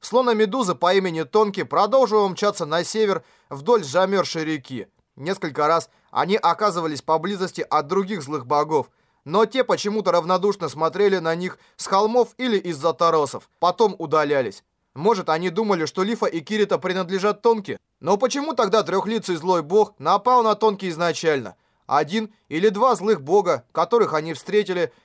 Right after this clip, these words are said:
немного напоминали Тонки, но большинство не походили ни на Тонки, ни на того великана.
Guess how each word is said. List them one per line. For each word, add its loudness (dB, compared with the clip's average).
немного 0
напоминали 0
Тонки, 0
но 0
большинство 0
не -2
походили -2
ни -4
на 2
Тонки, 0
ни -2
на 4
того 2
великана. -2